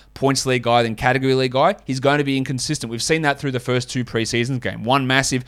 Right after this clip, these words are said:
and one absolute, uh, shitfulness one. But overall, should be a top fifty fantasy points guy, and you can get him in round seven. On the E S P N side of things, Tyrese Halliburton,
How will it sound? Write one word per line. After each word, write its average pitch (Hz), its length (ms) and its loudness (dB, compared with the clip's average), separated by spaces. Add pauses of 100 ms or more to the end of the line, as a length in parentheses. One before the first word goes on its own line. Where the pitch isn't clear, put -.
(200)
and 113 100 -4
one 123 160 0
absolute, 110 420 -4
uh, 107 160 0
shitfulness 120 520 -4
one. 92 160 -14 (100)
But 120 240 2 (800)
overall, 131 560 4
should - 160 0
be 139 80 4
a 123 40 2
top 131 200 -2
fifty 123 260 -4
fantasy 117 360 0
points 123 300 -2
guy, 139 280 2 (240)
and 117 80 -6
you 127 60 -8
can 123 120 -8
get 127 160 2
him 123 100 0
in 110 140 -4
round 110 240 -2
seven. 101 300 -6 (380)
On 156 160 2
the 143 80 2
E 135 240 2
S 117 120 -2
P 131 180 2
N 202 100 2
side 151 220 4
of 120 80 -2
things, 208 280 -2 (240)
Tyrese 160 360 4
Halliburton, 175 540 2